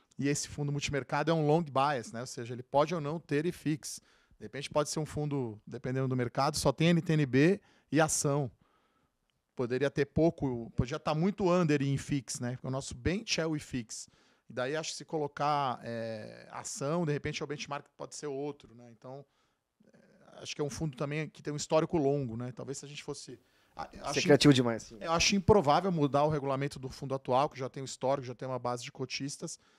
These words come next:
Speaker 1: né? Já tem uma carteira, e de repente numa oferta, né, podemos colocar um produto novo com ações, né?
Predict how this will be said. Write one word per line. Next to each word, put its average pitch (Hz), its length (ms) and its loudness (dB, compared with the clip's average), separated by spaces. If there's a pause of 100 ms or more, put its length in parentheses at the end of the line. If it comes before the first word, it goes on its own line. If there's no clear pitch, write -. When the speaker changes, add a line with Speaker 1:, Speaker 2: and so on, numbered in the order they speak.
(240)
Speaker 1:
né? 127 200 -4
Já 117 140 -10
tem 127 160 -8
uma 131 120 -4
carteira, 139 600 -2 (360)
e - 40 -14
de 131 80 -2
repente 147 380 -2
numa 151 140 -2
oferta, 143 580 0
né, 147 180 -4
podemos 123 400 -8
colocar 139 240 -4
um 135 60 0
produto 131 380 -12
novo 139 520 -6 (320)
com 135 200 -6
ações, 135 440 -8
né? 123 200 -12